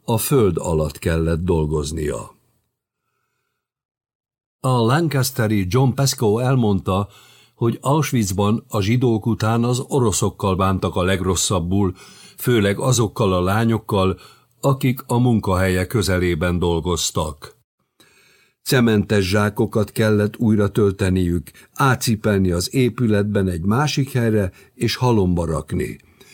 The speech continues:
Még a leghidegebb télben is csak pamutruhát viseltek. Az elszakadt papírzsákokat tekerték maguk köré,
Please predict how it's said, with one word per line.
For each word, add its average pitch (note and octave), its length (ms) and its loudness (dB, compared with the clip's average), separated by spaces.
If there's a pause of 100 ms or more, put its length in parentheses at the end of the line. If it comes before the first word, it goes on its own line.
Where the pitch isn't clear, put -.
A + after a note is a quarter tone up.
(560)
Még A#2+ 280 2
a A2+ 80 4
leghidegebb A#2 880 0
télben A2 500 2
is F#2 160 0
csak - 300 -2
pamutruhát E2+ 800 0
viseltek. D#2 840 -4 (500)
Az A2 320 0
elszakadt A2+ 560 0
papírzsákokat A2 1000 0
tekerték G2 600 0
maguk A2 380 0
köré, F2 400 0